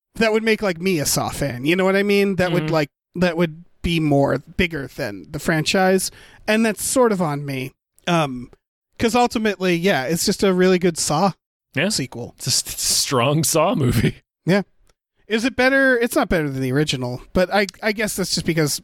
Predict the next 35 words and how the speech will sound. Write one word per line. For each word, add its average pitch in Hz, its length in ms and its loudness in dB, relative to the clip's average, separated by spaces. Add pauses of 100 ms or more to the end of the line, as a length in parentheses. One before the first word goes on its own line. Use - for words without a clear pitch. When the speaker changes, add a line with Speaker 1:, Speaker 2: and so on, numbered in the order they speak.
(120)
Speaker 1:
the 165 160 2
original 165 440 0
is 135 360 -2 (260)
the 143 120 2
original. 131 500 -2 (260)
Speaker 2:
Yeah, 285 260 2
there's 254 220 0
some 208 160 0
stuff - 320 -2
it 135 120 -6
does 110 200 -4
better 101 360 -4 (200)
than 113 120 0
the 117 120 2
original. 120 420 0 (640)
Speaker 1:
Yeah, 269 320 4 (300)
I 277 100 4
would 427 160 4
say 330 260 0
th-, - 180 -16 (540)
in 254 180 2
terms 277 520 2
of, 202 440 0 (240)
and 247 160 0
you 311 120 2
could 285 140 -2
probably 214 320 2
argue 185 240 2
the 170 120 -2
same, 165 360 0
this 175 240 0
about 151 260 0
Final 156 260 0
Destination, 147 840 -2 (140)
um, 131 480 -2